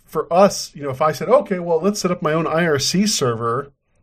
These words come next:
that would take me, you know, at least an hour, right? I'd have to learn, I have to find which one and install it. And,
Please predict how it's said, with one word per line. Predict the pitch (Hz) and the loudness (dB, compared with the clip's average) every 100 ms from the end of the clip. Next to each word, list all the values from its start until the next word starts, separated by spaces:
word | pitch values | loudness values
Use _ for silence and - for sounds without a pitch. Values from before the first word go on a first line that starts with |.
| - | 0
that | 269 | 0
would | 339 - | 0 0
take | 311 320 | -2 2
me, | 254 139 | 0 2
you | 131 160 | -2 0
know, | 120 120 135 | 0 0 0
at | 139 139 | -4 -2
least | 135 220 - | -2 -2 0
an | 135 | 2
hour, | 107 151 123 143 - _ _ _ - | 2 0 -2 -2 -8 _ _ _ 2
right? | 135 | 4
I'd | 131 | 4
have | 131 | 0
to | 127 | -2
learn, | 113 131 147 151 | -2 2 4 4
I | |
have | 127 | 0
to | 127 | -2
find | - 127 143 151 | -6 -2 0 0
which | 170 | 0
one | 147 151 156 160 135 | 4 4 6 4 0
and | |
install | 107 101 - 127 131 139 143 | -4 -6 -4 2 4 6 6
it. | 139 139 131 | 6 4 2
And, | 117 | -6